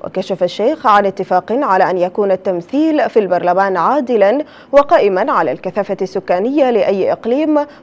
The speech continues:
مع مراعاة التمثيل النوعي للنساء والمهنيين والشباب والمجتمع المدني وبقية الشرائح المختلفة، منوها إلى أن المشاورات جارية ولم يتم الاستقرار على موقف نهائي، كاشفا عن ورشة للمجلس المركزي لقوى التغيير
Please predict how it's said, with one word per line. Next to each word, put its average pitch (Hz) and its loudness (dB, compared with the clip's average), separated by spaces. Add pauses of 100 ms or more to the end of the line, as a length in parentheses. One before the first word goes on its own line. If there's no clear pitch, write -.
مع 165 -2
مراعاة 185 2
التمثيل 196 -2
النوعي 196 4
للنساء 190 0
والمهنيين 190 0
والشباب 240 2 (180)
والمجتمع 180 0
المدني 180 2
وبقية 254 2
الشرائح 190 -2
المختلفة، 180 0 (380)
منوها 247 6
إلى 214 2
أن 190 0
المشاورات 185 0
جارية 214 0
ولم 180 0
يتم 180 0
الاستقرار 190 -2
على 196 4
موقف 185 -2
نهائي، 180 -2 (300)
كاشفا 170 0
عن 180 2
ورشة 185 0
للمجلس 185 -2
المركزي 175 -2
لقوى 196 2
التغيير 262 2